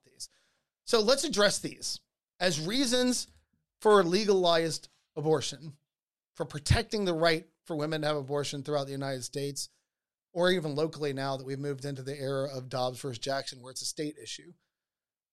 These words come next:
First of all, I want to highlight one single thing for certain when we get in there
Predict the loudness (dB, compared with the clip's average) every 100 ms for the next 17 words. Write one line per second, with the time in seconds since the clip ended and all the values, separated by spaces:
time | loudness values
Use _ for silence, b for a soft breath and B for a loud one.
0 | _ _ _ _ _ _ 2 4 6 8
1 | 8 6 4 4 0 0 2 4 8 6
2 | 6 4 4 4 0 -2 2 2 2 0
3 | 0 -2 0 0 4 2 2 -12 -20 _
4 | _ _ _ _ _ 0 2 4 4 4
5 | 4 2 -2 -10